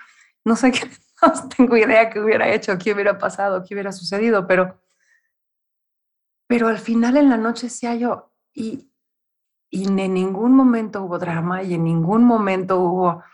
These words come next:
puño al cielo, y en ningún momento hubo llanto, y en ningún momento hubo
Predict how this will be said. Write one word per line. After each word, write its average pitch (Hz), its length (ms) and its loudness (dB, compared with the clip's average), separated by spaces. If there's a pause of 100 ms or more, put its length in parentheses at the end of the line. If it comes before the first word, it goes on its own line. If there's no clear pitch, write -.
(500)
puño 202 300 -2
al 185 140 -4
cielo, 180 520 2
y 180 140 0
en 170 140 0
ningún 180 500 0
momento 196 640 -2
hubo 175 340 -4
llanto, 202 640 -6
y 196 100 -8
en 180 80 -4
ningún 185 440 -4
momento 196 600 -4
hubo 180 380 -4